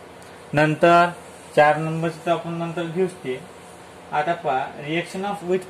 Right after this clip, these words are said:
phosphorus halide आहे. दुसरा point आहे reaction with phosphorus halide.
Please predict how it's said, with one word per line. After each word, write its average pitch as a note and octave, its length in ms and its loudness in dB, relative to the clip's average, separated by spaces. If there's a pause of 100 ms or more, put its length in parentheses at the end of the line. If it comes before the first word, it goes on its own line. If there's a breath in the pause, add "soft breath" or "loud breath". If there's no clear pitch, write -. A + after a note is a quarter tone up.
phosphorus D#3 400 2
halide A2 320 2
आहे. - 120 -12 (920)
दुसरा C#3+ 240 2
point B2 360 2
आहे B2+ 720 -4
reaction A#2+ 920 2 (1800)
with A#2+ 640 0 (2000)
phosphorus B2+ 920 6 (3000)
halide. B2+ 400 4